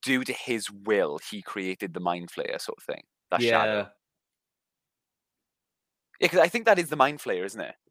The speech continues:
Speaker 1: Like, that sort of, like, hive
Speaker 2: Yeah.
Speaker 1: mind.
Speaker 2: But again, does the Mind Flayer get,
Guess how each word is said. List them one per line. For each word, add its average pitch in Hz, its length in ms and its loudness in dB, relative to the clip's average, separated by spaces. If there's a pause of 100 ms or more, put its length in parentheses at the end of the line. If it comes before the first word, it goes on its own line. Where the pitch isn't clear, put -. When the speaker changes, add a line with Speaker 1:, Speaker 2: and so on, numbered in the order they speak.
(140)
Speaker 1:
Like, 120 180 0
that 117 160 4
sort 120 140 -6
of, 104 40 -10
like, 110 100 0
hive 113 340 2
Speaker 2:
Yeah. 120 40 4
Speaker 1:
mind. 92 340 -4 (800)
Speaker 2:
But 185 280 8
again, 165 260 4 (100)
does 180 180 -4
the 277 80 6
Mind 233 260 4
Flayer 151 240 0
get, 143 180 -8